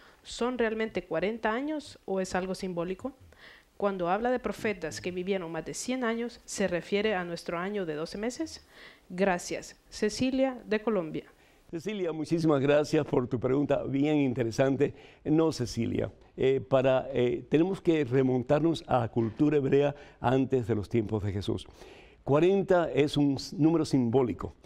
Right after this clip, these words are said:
Speaker 2: como por ejemplo el uno es un número simbólico que representa a Dios. Eh, el siete es un número simbólico que representa a Dios, la plenitud, los cuatro puntos cardinales, norte, sur, este y oeste, y los puntos del horizonte, el centro y los extremos, la totalidad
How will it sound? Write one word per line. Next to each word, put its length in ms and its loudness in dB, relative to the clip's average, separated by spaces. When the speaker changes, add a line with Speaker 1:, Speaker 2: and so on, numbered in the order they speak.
Speaker 2:
como 260 2
por 140 -2
ejemplo 520 2
el 320 0
uno 320 4
es 120 -2
un 120 4
número 220 2
simbólico 540 0
que 100 -8
representa 540 -4
a 40 -2
Dios. 340 2
Eh, 520 0
el 220 2
siete 420 0
es 100 -6
un 60 2
número 200 2
simbólico 540 -2
que 80 -8
representa 460 -2
a 40 2
Dios, 260 0
la 140 -2
plenitud, 600 0
los 180 -2
cuatro 280 2
puntos 360 0
cardinales, 560 2
norte, 300 0
sur, 200 0
este 220 -2
y 60 2
oeste, 400 2
y 200 4
los 180 0
puntos 300 2
del 100 2
horizonte, 420 2
el 120 2
centro 520 2
y 100 -2
los 200 0
extremos, 540 0
la 100 2
totalidad 680 2